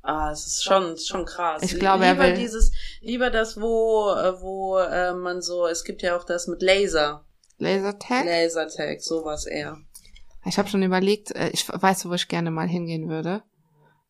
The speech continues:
Speaker 2: Äh, nach Merzig hier in dieses Kletterschiff da. Diesen Hochseilgarten.
Speaker 1: Ja, das, selbst das ist jetzt gerade bei
Speaker 2: Ah
Speaker 1: mir
Speaker 2: ja, du hast ja
Speaker 1: irgendwas
Speaker 2: Höhenangst.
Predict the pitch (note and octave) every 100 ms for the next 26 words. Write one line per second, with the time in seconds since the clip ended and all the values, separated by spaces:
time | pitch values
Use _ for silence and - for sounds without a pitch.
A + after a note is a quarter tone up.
0 | - F3+ F3 E3+ D#3+ F3 E3+ - F#3 F#3
1 | G3+ - E3+ F3 - F3 F3 E3+ E3+ E3
2 | - F#3+ F#3+ E3 D3+ - - F3 - D#3+
3 | D#3 E3 _ _ _ _ _ _ _ -
4 | E3+ E3+ A3 - E3+ E3 D#3+ E3 F#3 G#3+
5 | - _ _ _ _ _ _ _ - -
6 | - - - G#3 G3+ - G#3 - - F3+
7 | E3+ - F3+ F3 E3 E3+ F#3+ G#3 G#3+ G#3
8 | F#3+ C#4 F#3 F#3+ F#3+ D#3+ F#3+